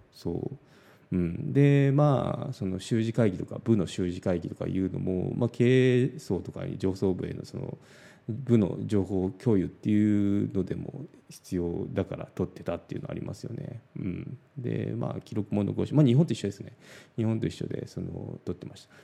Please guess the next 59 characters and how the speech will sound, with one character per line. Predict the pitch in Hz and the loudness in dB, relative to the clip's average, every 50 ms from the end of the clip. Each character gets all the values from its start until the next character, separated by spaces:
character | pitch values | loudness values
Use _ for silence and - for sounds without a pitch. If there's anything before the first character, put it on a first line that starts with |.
| _ _ - | _ _ -2
た | - 202 | 0 0
だ、 | 196 151 | 0 0
取 | - - - - 175 202 202 | -2 0 2 2 2 2 2
り | - | -2
方 | - 202 - - 233 | -6 -6 -4 -2 -4
っ | |
て | - - - _ - 202 | -4 -6 -12 _ 0 2
い | 190 196 | 4 6
う | 196 196 196 196 185 | 6 6 6 6 6
の | 180 180 | 6 6
だ | 160 160 | 6 4
と | 165 - 160 143 | 4 4 4 4
ち | - - | 4 2
ょ | 143 | 0
っ | |
と | 135 - - - 98 | 0 -2 -4 0 2
違 | 95 | 2
う | 95 - | 2 2
か | - 87 | 0 0
な | 90 90 - | 0 -2 -2
っ | |
て | - - - | -2 -2 0
い | 107 95 | 2 2
う | 95 95 98 - - 147 - - 175 | 4 2 2 0 -2 -4 -6 -6 -4
の | 139 110 98 95 | 0 0 2 2
が、 | 90 92 92 - - 143 151 - | 2 0 0 -2 -4 -8 -8 -6
思 | - 98 95 | -4 -2 -2
っ | 90 | -4
た | - - - - | -4 -6 -10 -10
の | 90 90 | -8 -8
が、 | 85 87 87 85 90 - - - - - - _ - - - | -8 -8 -6 -6 -6 -8 -10 -12 -16 -20 -20 _ -20 -12 -4
あ | - 95 92 | -2 0 2
の | 92 92 90 92 92 90 90 90 90 90 92 90 90 90 90 90 90 95 | 2 2 2 2 0 0 0 0 0 0 -2 -2 -2 -2 -2 -2 0 2
ー、 | |
ま | 127 143 | 2 0
あ、 | |
口 | - - - 175 185 | 2 4 4 4 6
頭 | 185 196 190 185 | 6 6 8 8
で | 175 170 | 6 6
話 | - 165 160 151 143 | 6 6 6 6 6
し | |
て | - 95 | 4 4
終 | 85 | 6
わ | 87 95 | 6 4
り | 98 | 4
っ | |
て | 90 - - - 110 | 2 0 -2 0 2
い | 104 107 107 107 107 104 107 | 4 4 4 4 4 4 4
う | 104 104 | 4 2
と | 110 107 | 0 0
こ | 95 110 | 0 -2
も | - - | -4 -4
あ | 90 | -6
り | 92 | -8
ま | - - | -10 -10
し | - - | -10 -12
た | - | -12
ね。 | - - - | -12 -6 -2
で、 | 120 131 135 131 127 131 131 127 127 - | 2 2 4 4 4 2 2 0 0 -2